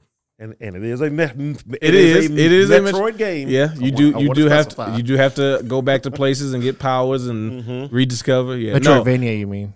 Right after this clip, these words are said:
Speaker 1: No, it's, it's just, it's not, it's not the Vania.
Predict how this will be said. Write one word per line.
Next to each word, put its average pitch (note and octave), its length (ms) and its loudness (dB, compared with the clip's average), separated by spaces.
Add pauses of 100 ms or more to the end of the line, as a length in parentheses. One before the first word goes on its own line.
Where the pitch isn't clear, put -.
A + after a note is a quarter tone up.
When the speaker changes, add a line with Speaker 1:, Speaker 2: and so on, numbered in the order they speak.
Speaker 1:
No, A2 280 -10 (120)
it's, G2+ 280 -18
it's - 240 -20 (100)
just, - 340 -20
it's F#2+ 160 -20
not, F#2+ 200 -18 (320)
it's - 120 -20
not G2+ 180 -18
the F#2 60 -20
Vania. D#2+ 340 -20